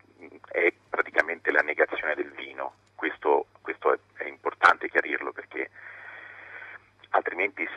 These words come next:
si rischia di credere che la scelta naturale sia una scelta stilistica, mentre invece è una scelta di vita di chi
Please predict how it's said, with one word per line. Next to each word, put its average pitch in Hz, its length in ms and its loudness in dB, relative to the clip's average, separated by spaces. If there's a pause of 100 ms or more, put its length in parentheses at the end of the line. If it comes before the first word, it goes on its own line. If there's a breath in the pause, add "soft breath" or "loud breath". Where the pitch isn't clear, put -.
(140)
si 90 80 4
rischia 87 320 0
di 80 120 -10
credere 87 500 4
che 78 380 0
la 78 300 2
scelta 78 440 2
naturale 78 560 6
sia 73 100 -4
una 73 140 -4
scelta - 420 -4
stilistica, - 720 2 (280)
mentre - 260 -2
invece 73 640 0 (180)
è 73 360 0
una 71 260 -2
scelta 67 840 2 (500)
di - 100 -16
vita - 280 4
di 151 120 0
chi 76 360 -10